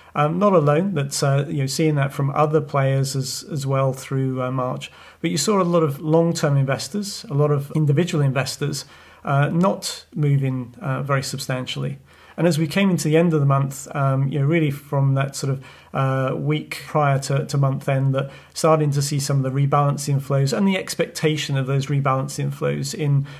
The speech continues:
um, pension funds and other long-term investors providing some support, as the likelihood was around two percent, give or take a bit, that was being moved, um,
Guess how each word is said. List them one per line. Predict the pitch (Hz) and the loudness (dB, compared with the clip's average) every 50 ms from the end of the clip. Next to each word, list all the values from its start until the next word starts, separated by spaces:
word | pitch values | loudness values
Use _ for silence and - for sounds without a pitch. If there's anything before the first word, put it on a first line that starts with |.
| - - - | -20 -10 -4
um, | 143 139 135 135 | 0 0 0 0
pension | 135 - 156 151 147 139 - 147 | 0 0 0 0 0 0 0 -2
funds | 143 - 143 143 139 143 135 139 | 0 0 2 2 4 2 2 2
and | 143 143 | 2 2
other | 143 139 139 | 2 2 2
long-term | 135 139 139 139 139 135 - - 135 135 | 2 2 2 2 2 0 0 0 0 0
investors | 131 131 147 170 143 139 - - - 151 139 | 0 0 0 0 0 -2 -6 -8 -8 -8 -6
providing | - - 143 139 143 135 135 139 139 139 135 131 | -4 -2 0 0 2 2 2 2 2 0 -2 -2
some | - - 135 123 | -4 -4 -6 -6
support, | - - 131 - - - 160 139 135 - - - | -6 -6 -8 -6 -2 0 0 0 0 -4 -6 -4
as | 151 143 135 139 - - - - - - _ | -2 -2 -2 -2 -4 -10 -18 -20 -20 -6 _
the | 180 | 0
likelihood | 175 185 196 196 196 - - 160 139 143 147 135 | 2 4 4 2 2 0 0 2 2 4 4 2
was | 131 143 139 147 | 2 0 2 2
around | 147 139 147 147 143 143 143 139 135 131 - - - - - - _ | 2 2 2 2 2 2 2 2 2 0 -2 -8 -18 -20 -20 -20 _
two | - - 165 151 139 | -4 -2 -2 0 0
percent, | 143 147 139 - 147 143 143 139 139 - | -2 -4 -2 0 0 0 0 0 -2 -4
give | - 151 139 | -2 0 0
or | 143 | 0
take | 139 139 156 143 139 143 | 0 0 0 0 0 0
a | 139 | 0
bit, | 139 139 139 - | 0 -2 -2 -2
that | - | -4
was | 156 160 143 | -6 -6 -4
being | - 143 139 139 | -2 0 2 2
moved, | 135 143 147 151 147 143 143 135 139 - - | 4 4 2 2 2 2 2 0 0 -4 -8
um, | - 151 143 135 135 135 135 135 | -6 -2 -2 0 0 0 -2 -2